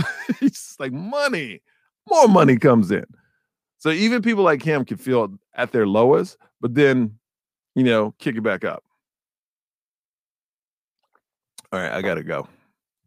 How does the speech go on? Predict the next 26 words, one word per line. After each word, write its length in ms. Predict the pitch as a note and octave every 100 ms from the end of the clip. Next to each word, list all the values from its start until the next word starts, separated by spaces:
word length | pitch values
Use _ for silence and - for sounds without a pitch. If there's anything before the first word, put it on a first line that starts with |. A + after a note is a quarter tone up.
| _
I 80 | D#2+
gotta 220 | D#2 C2+
go. 200 | C2 A1+ _ _ _ _ _ _ _ _ _
But 140 | -
you 60 | C3+
guys 260 | A2 F#2 E2
are 80 |
awesome, 380 | D2 C#2+ - C#2
man. 300 | C2+ C2 C2+ _ _ _ _ _ _ - -
I 80 | C#3
like 220 | F3 G#3+
this 180 | F3 -
earlier 320 | D#3 C3+ A2+
time. 400 | G2+ C#3 A#2 D#2
It 80 | -
feels 240 | D#3+ C#3+
better, 320 | G#2 B2+ G#2
doesn't 240 | E2+ A2 B2+
it? 140 | C3+ _ _ _ _ _ _ -
Like 140 | G#2
the 100 | G2+
seven 320 | - C3 B2
thirty, 320 | G#2+ A#2 A2+ A2+
seven 280 | - A2+
forty-five 540 | A2 A#2+ G#2+ - F#2+ G#2
time 300 | A2+ G#2+